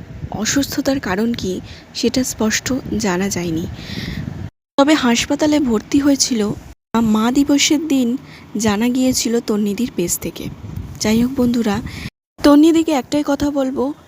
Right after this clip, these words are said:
মনে আরও অনেক বেশি জোরানো আর এগিয়ে চলো নিজের লক্ষ্যে। যাই হোক বন্ধুরা, আজকের এই খবরটা কিন্তু তোমাদের ভালো লাগবে না, তাই এই ভিডিওতে আমি বলবো না কেমন লাগলো।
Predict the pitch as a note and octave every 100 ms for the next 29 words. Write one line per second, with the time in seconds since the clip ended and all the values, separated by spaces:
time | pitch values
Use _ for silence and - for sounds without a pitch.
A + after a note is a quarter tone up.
0 | - - - A3+ B3 C4 C4+ - - G#3
1 | A#3+ C4 G#3+ A#3 A#3 G#3 - G#3+ - F#3
2 | G#3 A3+ B3+ E4+ - - A3 - - G3+
3 | B3+ C4+ C#4 B3+ B3+ - - - - G3+
4 | G3 A3 G3+ F#3 - - - - - -
5 | - _ _ C4 C4+ C4 C4 C4 C#4+ -
6 | G#3 - - C4+ - A#3 A#3+ - G#3 F#3+
7 | G#3 A#3 A#3 A3 - A#3 - - - A3
8 | G3+ G#3+ A3 F3+ F#3+ F3+ F3 G#3 G3+ F3+
9 | A#3 - - - - A3+ A3+ - A#3+ B3+
10 | D4+ - - A3 G#3+ C4+ B3+ G#3+ - G#3+
11 | G#3+ G3+ G3+ G#3+ G#3 F#3+ G3 F3+ F3+ E3+
12 | E3 F3+ E3+